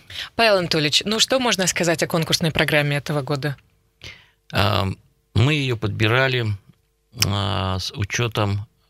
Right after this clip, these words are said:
Speaker 2: а, вкусов ко-, наших зрителей, которые мы более-менее уже знаем. А, достаточно много таких веселых, остроумных картин, которые, безусловно, не, не, не без сарказма,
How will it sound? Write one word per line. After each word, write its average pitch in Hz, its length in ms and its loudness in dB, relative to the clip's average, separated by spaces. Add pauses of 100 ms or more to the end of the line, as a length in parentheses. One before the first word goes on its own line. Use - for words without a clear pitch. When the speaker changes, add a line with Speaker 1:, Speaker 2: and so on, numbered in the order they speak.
Speaker 2:
а, - 380 -2 (1400)
вкусов - 800 0 (340)
ко-, 95 120 -4 (300)
наших 107 360 2
зрителей, 123 340 2
которые 110 360 0
мы 98 60 0
более-менее 95 460 2
уже 92 180 2
знаем. 87 320 -2 (800)
А, 90 340 0
достаточно 113 580 0
много 110 760 0
таких 92 340 -2
веселых, 117 480 2
остроумных 98 720 2
картин, 143 520 0 (380)
которые, 101 320 2
безусловно, 104 540 2
не, 90 140 2 (120)
не, 95 600 2
не 92 180 4
без 95 200 2
сарказма, 139 680 0